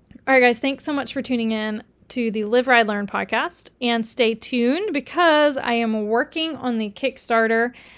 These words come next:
because I want to bring you a fantastic book with top-notch editing and a beautiful cover. The cover on the podcast is something I threw <laughs> together on Canva, but I want to bring you a beautiful, professionally done cover and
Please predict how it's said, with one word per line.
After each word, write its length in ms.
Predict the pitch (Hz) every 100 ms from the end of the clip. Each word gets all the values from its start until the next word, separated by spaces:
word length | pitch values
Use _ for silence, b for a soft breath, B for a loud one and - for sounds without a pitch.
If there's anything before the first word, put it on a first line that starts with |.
| B
because 160 | 269 254
I 140 | 240
want 260 | 262 262 226
to 100 | 262
bring 280 | 233 220
you 180 | 220 220 -
a 160 | 226
fantastic 1040 | 220 233 214 202 - 269 269 269 - 220 202
book 320 | 208 202 - -
with 260 | 233 214
top-notch 720 | - - 262 247 247 226 196 -
editing 500 | 220 208 196 202 202 -
and 140 | 233
a 80 | 240
beautiful 640 | 226 269 320 320 - 220
cover. 640 | - 220 196 208 208 233 b b b b -
The 80 | 226
cover 360 | 254 240 254
on 240 | - 220 220
the 160 | 214
podcast 520 | 214 202 196 196 196
is 60 | 214
something 280 | 208 202 214
I 40 |
threw 200 | 214 220
<laughs> 0 |
together 400 | 214 269 277 311
on 140 | 247 240
Canva, 500 | 277 226 202 202 247 B B B 247
but 100 | 254
I 180 | 254 302
want 180 | 285
to 20 | 262
bring 160 | 247
you 100 | 233
a 80 | 214
beautiful, 800 | 196 226 254 262 233 226 220 202
professionally 640 | - 226 233 220 - 226 202
done 220 | 208 202
cover 480 | 202 196 202 202 196 b b b b
and 640 | 262 254 220 214 214 208